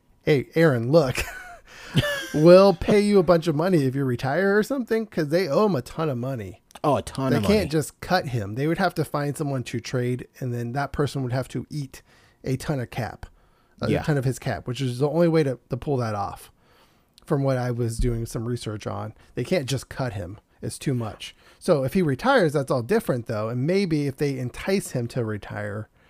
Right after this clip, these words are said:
Speaker 2: Mm-hmm.
Speaker 1: they could pull that off. 'Cause usually you lose all your contract, but maybe they could work something out where he gets some money still.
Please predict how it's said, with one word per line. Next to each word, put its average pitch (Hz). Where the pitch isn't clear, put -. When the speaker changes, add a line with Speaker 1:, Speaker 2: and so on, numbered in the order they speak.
Speaker 2:
Mm-hmm. 120
Speaker 1:
they 143
could 135
pull 151
that 127
off. 110
'Cause 123
usually 180
you 151
lose 139
all 131
your 107
contract, 131
but 123
maybe 131
they 123
could 120
work 120
something 117
out 117
where 110
he 113
gets 117
some 110
money 120
still. 107